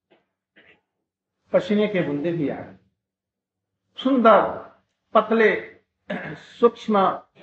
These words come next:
रेशमी वस्त्र से उनका सौंदर्य बाहर आ रहा है,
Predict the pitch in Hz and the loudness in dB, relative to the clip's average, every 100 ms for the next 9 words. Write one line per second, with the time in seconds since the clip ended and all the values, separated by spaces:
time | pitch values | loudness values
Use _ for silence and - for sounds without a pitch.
0 | - 156 202 208 240 233 185 190 - 208 | -6 2 2 2 2 4 4 2 2 -6
1 | 196 196 - 196 202 196 190 180 180 170 | -2 -2 -2 -6 2 2 2 -4 -4 4
2 | 190 190 226 254 - _ _ _ _ _ | 4 4 2 0 -4 _ _ _ _ _
3 | _ _ - _ _ - - - - - | _ _ -20 _ _ -16 -16 -20 -20 -12
4 | - 147 165 160 135 117 - - | -2 2 4 4 0 -4 -8 -16